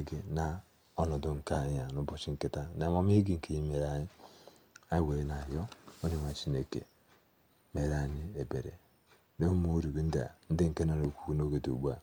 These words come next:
Onye nwe anyị, ndị nke chọrọ ịnapụta Jizọs Kraịst dịka onye nwe ha na onye nzọpụta ha, Onye nwe anyị, mere ha ebere. Kagbuo afa ha n'akwụkwọ nke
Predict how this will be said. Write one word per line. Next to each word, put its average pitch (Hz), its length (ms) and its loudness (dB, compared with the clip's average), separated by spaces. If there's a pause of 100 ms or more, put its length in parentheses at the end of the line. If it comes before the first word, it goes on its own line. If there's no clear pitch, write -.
(540)
Onye 80 120 2
nwe 78 120 2
anyị, 87 100 4
ndị 95 120 4
nke 85 140 2
chọrọ 87 180 4
ịnapụta 82 320 0
Jizọs 85 320 2
Kraịst 71 200 2
dịka - 140 0
onye 80 100 4
nwe 78 80 -2
ha 80 80 2
na 73 80 0
onye 71 100 0
nzọpụta 71 360 0
ha, 71 80 -4 (680)
Onye 76 120 2
nwe 73 80 2
anyị, 71 120 2
mere 76 200 2
ha 71 160 -6
ebere. 65 300 -2 (100)
Kagbuo 87 240 6
afa 104 180 2
ha 76 100 0
n'akwụkwọ 78 380 2
nke 71 200 -6